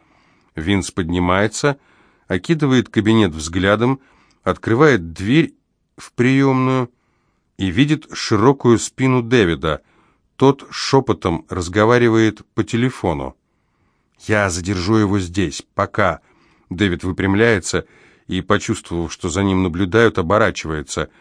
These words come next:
Встречается глазами с Винсом, стоящим в дверях. Дэвид бормочет, что ему пора идти, и вешает трубку. Он вглядывается в Винса, словно видит его впервые.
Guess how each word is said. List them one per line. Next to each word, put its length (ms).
Встречается 640
глазами 460
с 160
Винсом, 400
стоящим 640
в 60
дверях. 500
Дэвид 320
бормочет, 540
что 200
ему 180
пора 320
идти, 360
и 40
вешает 480
трубку. 520
Он 220
вглядывается 1080
в 120
Винса, 600
словно 420
видит 280
его 180
впервые. 640